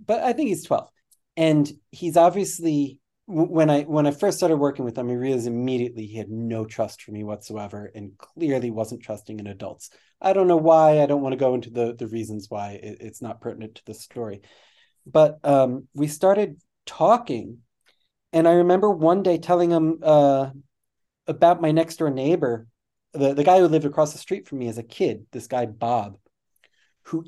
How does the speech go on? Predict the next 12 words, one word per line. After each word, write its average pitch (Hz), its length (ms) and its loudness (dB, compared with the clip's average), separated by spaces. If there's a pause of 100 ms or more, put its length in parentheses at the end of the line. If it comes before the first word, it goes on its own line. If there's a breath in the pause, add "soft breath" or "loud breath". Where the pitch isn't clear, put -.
everybody 175 480 2
in 147 140 2
the 143 60 4
neighborhood 131 360 -4
hated 123 460 -2
because 110 260 -14
Bob 120 400 -2
just 117 280 -16
did 139 180 -6
not 117 220 -4
respect - 480 -12
kids. 110 380 -10